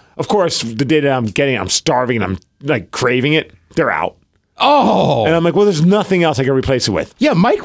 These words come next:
Speaker 2: Mike's like, Mike gets it all the time. He's not even vegan. He's just like, "The sofritas are delicious."
Speaker 1: It's really good.
Speaker 2: All right.
Speaker 1: And then I'm like at, uh, at Mod Pizza, I've been doing, uh, the,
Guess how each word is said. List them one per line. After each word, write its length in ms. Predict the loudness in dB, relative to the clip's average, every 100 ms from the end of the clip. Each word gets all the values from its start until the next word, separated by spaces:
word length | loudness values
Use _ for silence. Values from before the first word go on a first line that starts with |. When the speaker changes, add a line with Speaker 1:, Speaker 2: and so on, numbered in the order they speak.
| -4
Speaker 2:
Mike's 380 | 0 0 0 -2
like, 180 | -2 0
Mike 200 | -2 0
gets 220 | -2 0
it 60 | 0
all 120 | 0
the 60 |
time. 260 | 0 -2 0
He's 140 | 0
not 100 | 2
even 180 | 0 0
vegan. 360 | 0 0 2 0
He's 80 | 0
just 160 | 0
like, 100 | -2
"The 60 | -2
sofritas 520 | -2 -2 -2 0 -2
are 60 | -2
delicious." 460 | 0 0 -2 -4
Speaker 1:
It's 140 | -2 2
really 320 | 2 2 -2
good. 240 | -4 -6 -2
Speaker 2:
All 140 | 0
right. 220 | 0 -2 -6 -4
Speaker 1:
And 640 | 0 0 0 0 -2 -2
then 220 | -2 0
I'm 220 | 0 0
like 180 | -2 -2
at, 160 | 0 0
uh, 640 | 0 0 0 0 -2 -2
at 140 | -4 -2
Mod 240 | -2 0
Pizza, 320 | 0 0 0
I've 80 | -2
been 140 | -2 -2
doing, 240 | -2 0
uh, 160 | -2 -2
the, 340 | -2 -4 -6